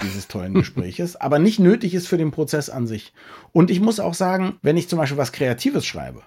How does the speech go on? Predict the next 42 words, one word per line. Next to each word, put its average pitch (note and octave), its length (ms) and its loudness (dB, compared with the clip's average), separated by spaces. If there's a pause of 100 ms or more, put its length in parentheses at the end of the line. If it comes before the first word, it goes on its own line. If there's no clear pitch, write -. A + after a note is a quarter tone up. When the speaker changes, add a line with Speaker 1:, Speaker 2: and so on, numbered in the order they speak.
Speaker 1:
dann G3 280 4
bin G#3 120 4
ich F#3 200 0
dermaßen F3 680 2
versunken D#3+ 600 0
in B2 220 -2
meiner A#2+ 480 0
Ideenwelt, C3 760 2
Speaker 2:
Mhm. - 240 -18
Speaker 1:
die B2 100 0
da B2 100 0
oben B2+ 280 -2
passiert, D3 540 -2
und C3 180 0
das - 340 0
zu - 180 -4
Papier D3+ 400 2
bringen, G#2 500 -2
ja, D#3+ 360 -2
wenn C3 160 0
ich C3 80 -2
jetzt C3 140 -2
nicht F3 280 0
so A#2 100 -2
einen A#2 120 -2
Handkrampf A#2 480 -2 (180)
kriegen G#2+ 320 -2
würde, F#2 200 -6
ja, A#2 180 -4
wenn A#2+ 80 -4
ich A2+ 220 -10
ein G#2 240 -4
Mensch A#2 240 -4
wäre, A#2+ 100 0
der A2 140 -2
gut C3+ 180 2
handschreiben C3+ 380 0
würde, B2+ 80 -4
dann C#3 80 2
wäre F3 60 4
es E3+ 80 -2
mir D#3 140 0